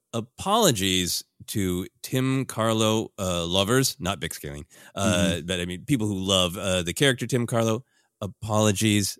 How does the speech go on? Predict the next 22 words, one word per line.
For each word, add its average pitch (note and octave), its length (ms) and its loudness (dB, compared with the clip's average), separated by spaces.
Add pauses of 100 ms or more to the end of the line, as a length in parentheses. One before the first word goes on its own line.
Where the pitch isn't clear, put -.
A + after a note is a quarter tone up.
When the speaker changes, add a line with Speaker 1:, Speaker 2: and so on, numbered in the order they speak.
(100)
Speaker 1:
Uh, F#2+ 120 0
we F#2+ 120 2
might G2+ 200 -2
be F#2+ 100 -8
going F#2 240 -2
a F#2 40 -4
little F2 200 -4
hard D#2+ 340 -6
on D2 160 -8
Tim D#2 200 -10
Carlo, C#2 380 -10
so C2+ 260 -12 (140)
brace D2 360 -8
yourself. - 500 -14 (400)
Here A#2+ 320 2
we F#2+ 320 0
go. C#2+ 400 -10 (220)
How D#3 240 2
would D#3 160 2
you A#2 140 0
physically B2+ 640 0
describe D#2+ 800 -6